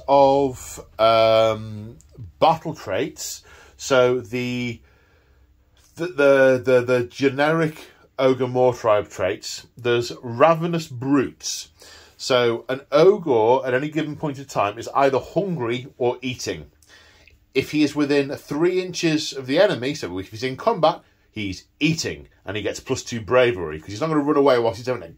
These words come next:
good snack. Oh no. And if he is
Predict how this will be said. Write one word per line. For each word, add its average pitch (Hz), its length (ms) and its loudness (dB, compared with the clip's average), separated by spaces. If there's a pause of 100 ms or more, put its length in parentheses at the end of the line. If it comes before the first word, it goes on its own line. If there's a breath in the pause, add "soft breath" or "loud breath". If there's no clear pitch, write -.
good 139 240 2
snack. - 640 -6 (360 soft breath)
Oh 120 260 0
no. 87 380 -8 (760 loud breath)
And 107 460 4
if 160 280 -6
he 143 300 -2
is 131 680 0